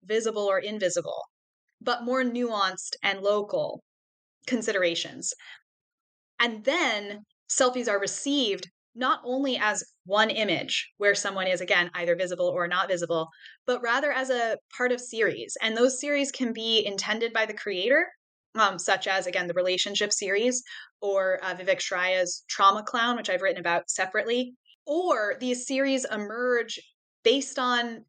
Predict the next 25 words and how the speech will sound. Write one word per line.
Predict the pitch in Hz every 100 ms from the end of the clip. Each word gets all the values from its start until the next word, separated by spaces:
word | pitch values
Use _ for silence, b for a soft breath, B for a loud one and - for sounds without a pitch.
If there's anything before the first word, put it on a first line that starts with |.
| -
the | 214
way | 208 226 285 294
that | 240 175
we | 214 247
make | 208 202
associations | - 196 185 196 185 175 185 170
as | 190 180
viewers | 190 180 143 -
between | 190 - 190
images. | 180 165 135 -
So, | - 196 175 B B B _ _ _ _
you | - 214
know, | 175 -
I | 196 196 196 190 180 _ _ _ _ _ _ -
talked | - 202 214
about | 190 185
bathroom | 185 202 196 180
selfies. | 185 185 180 175 175 - B B B
You | 240
know, | 175
this | 247 247
is | 254 247 -
something | - 277 277 277
that | 269 262
people | 262 254 254 247 247